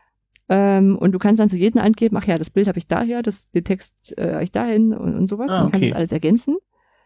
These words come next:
Speaker 1: Und dann rödelt er rum und macht dir quasi schon die, äh, die, die, die, ähm,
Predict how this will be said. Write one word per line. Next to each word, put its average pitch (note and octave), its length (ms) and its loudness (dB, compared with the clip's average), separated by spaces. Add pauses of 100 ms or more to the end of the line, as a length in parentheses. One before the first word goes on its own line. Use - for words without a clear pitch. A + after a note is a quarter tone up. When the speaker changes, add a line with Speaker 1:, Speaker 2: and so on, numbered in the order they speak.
(400)
Speaker 1:
Und G3+ 200 0
dann F#3+ 100 2
rödelt G3 280 0
er E3+ 80 0
rum B3+ 300 0
und G#3+ 200 0 (200)
macht G#3+ 240 -2
dir A3 60 0
quasi G3 300 -2
schon F#3+ 220 0
die, F3+ 240 -2
äh, E3+ 520 -6
die, E3+ 260 -10
die, E3 160 -8
die, D#3 200 -10
ähm, D#3 400 -10